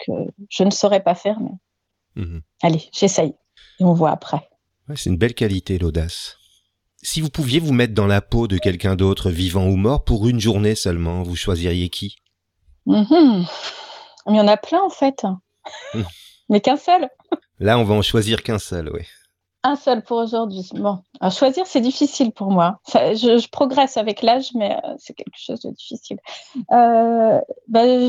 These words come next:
Speaker 1: j'aimerais bien vivre, euh, dans la peau de Marco, quand, euh, donc c'est un illustrateur de bande dessinée,
Speaker 2: Ouais.
Speaker 1: qui, que j'ai eu la chance de rencontrer dans ma classe il y a quelques, enfin, <laughs> il y a peut-être bien dix, près de dix ans maintenant, euh, quand j'avais des C M.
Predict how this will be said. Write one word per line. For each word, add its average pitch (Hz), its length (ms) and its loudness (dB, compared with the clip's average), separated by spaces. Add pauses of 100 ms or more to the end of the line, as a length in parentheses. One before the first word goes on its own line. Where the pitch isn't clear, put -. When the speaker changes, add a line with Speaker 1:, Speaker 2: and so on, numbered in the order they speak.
(240)
Speaker 1:
j'aimerais 262 300 6
bien 311 220 2
vivre, 302 300 -4
euh, 254 360 4
dans 240 140 2
la 247 120 4
peau 277 160 -2
de 269 80 4
Marco, 262 540 4
quand, 240 300 -6
euh, 220 120 -2
donc 214 200 -4
c'est - 120 -6
un 208 140 2
illustrateur 240 640 -2
de 254 100 2
bande 214 240 0
dessinée, 214 540 0 (240)
Speaker 2:
Ouais. 87 140 -4 (460)
Speaker 1:
qui, 202 960 0
que 208 100 0
j'ai 202 160 4
eu 190 60 6
la 180 140 4
chance 277 220 2
de 262 60 6
rencontrer 202 440 2
dans 190 120 2
ma 151 180 2
classe - 520 -4
il - 40 -8
y - 20 -6
a - 80 -10
quelques, 220 340 -4 (280)
enfin, - 140 -4
<laughs> - 680 -10
il - 120 -14
y - 20 -18
a - 120 -18
peut-être 190 160 2
bien 240 160 4
dix, 214 260 -2 (160)
près - 180 -4
de 220 80 -6 (160)
dix 220 220 0
ans 208 80 4
maintenant, 208 560 0
euh, - 80 -6 (260)
quand - 140 -4
j'avais 190 220 -2
des 190 100 -2
C 190 200 -2
M. 220 200 2